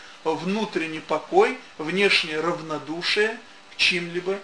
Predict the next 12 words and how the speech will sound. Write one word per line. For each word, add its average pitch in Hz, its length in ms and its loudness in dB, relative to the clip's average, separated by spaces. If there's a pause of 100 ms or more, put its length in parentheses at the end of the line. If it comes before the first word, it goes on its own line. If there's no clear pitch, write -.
(260)
так 160 100 -4
сказать, 156 480 -6
проблемам 170 600 0
или 226 240 -6
внутреннее 208 680 -6
желание 185 600 0
уйти 180 600 -4 (200)
от 165 180 0
каких-то 156 480 -8
проблем, 151 560 -6
загородиться. 165 880 -4 (540)
Бесстрастность. - 1120 0